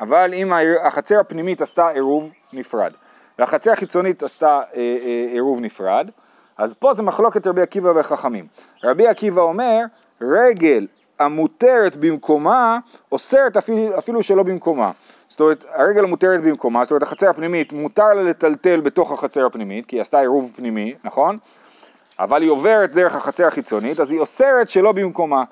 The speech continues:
לעומת זאת, חכמים אומרים, "לא, אם הרגל הפנימית הזאת, אם החצר הפנימית לא עשו עירוב לעצמם בכלל, לא עשו עירוב, אז היא נחשבת לרגל האסורה במקומה,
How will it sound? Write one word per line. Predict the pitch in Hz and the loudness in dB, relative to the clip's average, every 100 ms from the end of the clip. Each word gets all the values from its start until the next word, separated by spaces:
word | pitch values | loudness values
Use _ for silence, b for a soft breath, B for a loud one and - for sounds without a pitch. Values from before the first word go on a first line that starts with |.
| b b b | b b b
לעומת | 113 110 139 214 | -4 0 0 0
זאת, | 196 | 0
חכמים | - - 180 240 | -4 -4 -2 0
אומרים, | 233 247 233 | 0 2 2
"לא, | 214 135 - | 2 0 -4
אם | 233 262 214 | -2 0 2
הרגל | 175 165 170 | 2 2 0
הפנימית | 156 165 170 160 | 0 -6 -4 -2
הזאת, | 151 170 165 208 | 0 2 0 -2
אם | 240 | -2
החצר | 226 170 190 | 0 0 0
הפנימית | 180 170 185 170 | 0 -2 -6 0
לא | 233 | 2
עשו | 226 - 220 | 0 2 4
עירוב | 185 165 | 4 4
לעצמם | 147 131 - 127 123 | 2 0 0 -4 -4
בכלל, | 120 170 143 | -2 0 2
לא | 143 | 4
עשו | 214 196 156 | 2 2 2
עירוב, | 123 101 90 b b b b | 2 -2 -8 b b b b
אז | 175 202 | 0 2
היא | 196 | 0
נחשבת | 180 208 196 180 | 0 0 0 2
לרגל | 180 202 190 | 2 2 2
האסורה | 151 - 156 214 | 0 0 0 2
במקומה, | 220 156 113 101 | 2 -4 -8 -10